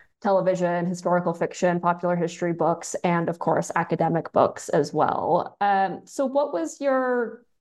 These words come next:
goal with writing this book? What did you aim to highlight or point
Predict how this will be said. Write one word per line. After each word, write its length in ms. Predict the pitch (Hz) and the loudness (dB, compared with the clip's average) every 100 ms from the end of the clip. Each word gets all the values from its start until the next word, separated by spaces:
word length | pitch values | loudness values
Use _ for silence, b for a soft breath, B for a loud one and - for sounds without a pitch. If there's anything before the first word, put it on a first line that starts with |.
| - | -2
goal 400 | 202 190 - 131 | 2 2 0 -4
with 180 | 170 175 | -4 0
writing 320 | 160 151 - | 0 0 -2
this 180 | 147 - | -2 0
book? 340 | - - - | 0 0 -2
What 180 | 190 202 | 0 0
did 160 | 247 240 | 0 0
you 180 | 233 - | 0 0
aim 340 | 185 190 190 185 | 0 0 0 -2
to 440 | 190 180 165 156 156 B B B B _ | 0 2 2 -2 -6 B B B B _
highlight 640 | - 202 185 190 180 180 170 | -2 0 2 2 0 0 -2
or 260 | 180 160 - | -4 -6 -4
point 300 | 185 180 175 | -2 0 0